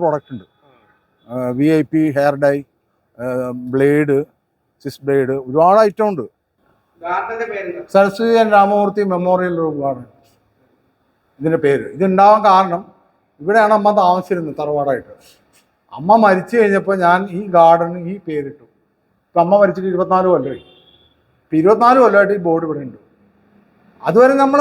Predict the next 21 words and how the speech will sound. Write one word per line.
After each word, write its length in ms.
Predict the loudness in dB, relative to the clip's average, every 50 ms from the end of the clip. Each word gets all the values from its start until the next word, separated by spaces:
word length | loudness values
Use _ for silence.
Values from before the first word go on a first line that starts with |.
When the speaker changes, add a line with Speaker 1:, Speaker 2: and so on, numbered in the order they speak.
| 2
Speaker 1:
വെറുതെ, 220 | 2 2 4 4 2 2 0 -2 -6 -6
ആ, 20 | -6 -4 -2 -2 -2 -2 -2 -4 -4 -4
ടെറസിന് 280 | -4 -4 -4 -4 -4 -2
മുകളിൽ 220 | 0 0 0 -2 -2
കൃഷി 160 | -6 -10 -10 -10 -4
എന്ന് 100 | 0 0 0
മാത്രമേ 220 | 2 2 0 -2 -2
ഉള്ളൂ. 140 | -2 -6 -10 -12 _ _ _ _ _ _ _ _ -6
അമ്മ 100 | -2 2 2 4
മരിച്ചപ്പോൾ 320 | 4 2 0 0 2 2 0
എനിക്കൊരു 260 | 0 2 2 4 4 6 4
ഐഡിയ 140 | 4 2 2 2
തോന്നി, 180 | 0 -2 -6 -10 -14 -14 -8
ഏതായാലും 220 | -4 -2 0 0 0
അമ്മയുടെ 280 | -2 0 0 0 2 2 0
അച്ഛൻ്റെ 260 | -2 -6 -10 -8 -8 -4
പേര് 220 | -2 0 0 2 0 0 -2 -8 -14 -20 _ _ _ -10
എന്ന് 140 | -4 0 2 2 2
ഓർക്കട്ടെ. 360 | 2 2 -2 -4 -4 -4 -6 -8 -10 _ _
അപ്പം 180 | -8 -8 -8 -8 -10 _ _ _ _ -4
അവരുടെ 240 | -2 2 2 2